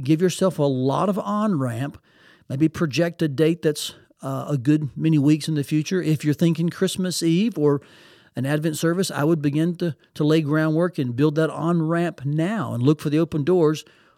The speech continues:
for a service that may be several weeks away. This really displays a, a posture of patience. Thirdly, I'd say, uh, be very proactive.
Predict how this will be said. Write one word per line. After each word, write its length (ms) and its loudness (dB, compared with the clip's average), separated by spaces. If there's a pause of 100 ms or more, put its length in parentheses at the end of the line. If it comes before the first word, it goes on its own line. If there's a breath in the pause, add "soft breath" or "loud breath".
(160 soft breath)
for 180 -4
a 80 2
service 320 -2
that 160 0
may 160 0
be 100 0
several 640 0
weeks 280 0
away. 360 2 (400 soft breath)
This 280 0
really 300 4
displays 640 0
a, 220 -4 (200)
a 80 -8
posture 640 -4
of 300 -8 (220)
patience. 760 0 (920 loud breath)
Thirdly, 320 2
I'd 160 -2
say, 440 2 (200)
uh, 220 -4
be 240 2
very 260 2
proactive. 920 -6